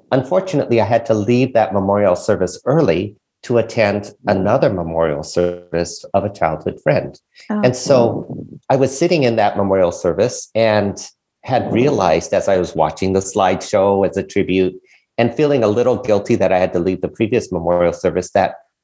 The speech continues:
Speaker 1: I had had, it was a deja, deja vu almost thirty years later. It was February second, nineteen ninety-one, in the
Speaker 2: Mm.
Speaker 1: midst of the H I V epidemic in San Francisco. And it was a Saturday afternoon at two o'clock,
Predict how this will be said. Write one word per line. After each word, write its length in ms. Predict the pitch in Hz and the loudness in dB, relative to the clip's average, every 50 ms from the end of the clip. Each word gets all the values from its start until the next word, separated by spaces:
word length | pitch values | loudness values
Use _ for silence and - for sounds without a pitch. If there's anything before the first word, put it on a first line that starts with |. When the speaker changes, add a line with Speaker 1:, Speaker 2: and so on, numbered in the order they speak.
| _ - | _ -2
Speaker 1:
I 140 | - 120 123 | 0 0 0
had 360 | 107 - 214 185 - - - - | 2 0 0 0 -2 -4 -8 -4
had, 380 | 113 110 110 117 113 - - - | 0 0 2 0 0 -2 -4 -2
it 60 | 110 104 | 0 0
was 140 | 101 90 | 2 2
a 60 | 98 92 | 0 0
deja, 500 | - 113 117 120 107 107 104 98 - - - | 0 0 0 0 0 0 0 -2 -2 -4 -4
deja 340 | - 120 120 117 - 117 110 - | 0 0 0 2 0 -2 -2 0
vu 320 | - 92 87 87 85 - - _ _ _ _ _ | 0 0 2 2 0 -2 -8 _ _ _ _ _
almost 420 | 104 107 104 95 92 - - - - | -2 0 0 0 -2 -4 -6 -4 -2
thirty 260 | 117 110 110 113 113 | 0 0 2 0 0
years 360 | 101 92 95 95 90 82 - | 0 0 0 0 0 -2 -2
later. 480 | 87 87 85 82 78 71 73 78 - - _ _ _ _ _ - | 0 0 0 0 0 -2 -2 -4 -8 -14 _ _ _ _ _ -6
It 40 | |
was 200 | 107 90 - - | -4 -4 -4 0
February 340 | - - - - - 117 120 | 0 0 0 2 0 0 0
second, 480 | 117 - - 92 - - 98 95 - - | 0 0 0 0 2 2 0 0 0 0
nineteen 380 | 87 87 90 87 - 110 95 | -2 -2 -2 -2 -4 -2 0
ninety-one, 720 | 90 90 92 90 107 98 85 82 80 78 76 73 78 78 - _ _ _ _ _ _ _ | 0 0 0 0 -2 -2 0 0 0 2 0 -2 -4 -8 -14 _ _ _ _ _ _ _
in 140 | - 107 95 | -2 0 0
the 60 | 95 | 0
Speaker 2:
Mm. 80 | 85 92 | 0 0
Speaker 1:
midst 280 | 104 113 - - - 120 | 0 0 -2 -2 -2 -4
of 100 | 101 92 | -2 0
the 100 | 104 98 | 0 0
H 200 | 98 95 - 101 | 0 0 0 -2
I 100 | 98 87 | -2 0
V 180 | 95 95 95 | 0 0 -2
epidemic 500 | 92 - - 92 - 87 82 82 80 80 | -2 -2 -2 -4 -2 -2 -2 -2 -4 -8
in 120 | - 76 - | -10 -10 -4
San 240 | - 87 78 80 | -2 -2 -2 -2
Francisco. 720 | - 82 78 - - - - - - 85 78 78 78 78 - - _ _ _ _ _ _ - | -4 -10 -14 -12 -14 -14 -10 -4 0 0 0 0 0 -4 -10 -18 _ _ _ _ _ _ 0
And 360 | 107 104 98 98 98 - - - - | 0 2 2 2 0 0 -4 -6 -2
it 80 | - 101 | 0 2
was 180 | 92 95 82 92 | 2 2 0 0
a 60 | 87 | -2
Saturday 480 | - - 113 113 117 113 110 117 110 | -2 0 2 2 2 2 2 4 2
afternoon 360 | 104 95 - - - 104 104 98 | 2 2 0 -2 -2 0 2 2
at 140 | - - | 0 -2
two 160 | - - 170 160 | -2 -2 0 0
o'clock, 540 | - - - - 104 113 - - - - | 0 0 0 0 2 2 0 -4 -8 -18